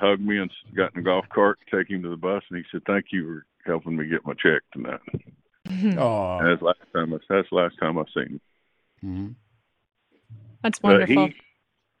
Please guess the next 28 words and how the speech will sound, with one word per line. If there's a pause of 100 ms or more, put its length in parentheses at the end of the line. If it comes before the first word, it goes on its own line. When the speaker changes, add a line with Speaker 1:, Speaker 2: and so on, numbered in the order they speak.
(180)
Speaker 1:
he
would
call,
he
would
call, (960)
he
came
to
Oklahoma,
and
my
mom
went
and
seen (180)
him.
My
mom
and
my (120)
sister (260)
took
a
group
to (100)
see
him,